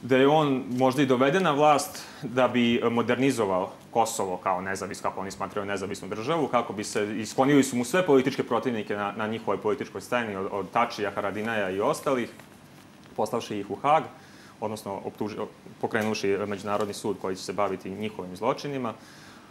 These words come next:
Ali apsolutno da on ima neku drugačiju politiku, da, da, da je pogazio sve ono što je bilo dogovarano i da nema nikakav, e,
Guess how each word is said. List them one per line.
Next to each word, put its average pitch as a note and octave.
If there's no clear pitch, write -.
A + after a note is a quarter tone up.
Ali A#2+
apsolutno C#3
da C3
on C3
ima B2+
neku B2
drugačiju A#2
politiku, A2+
da, A2
da, G2+
da G#2
je G#2+
pogazio B2
sve D#3+
ono B2+
što A#2+
je G#2
bilo A2
dogovarano A#2+
i A#2+
da A#2+
nema C3+
nikakav, C3
e, G2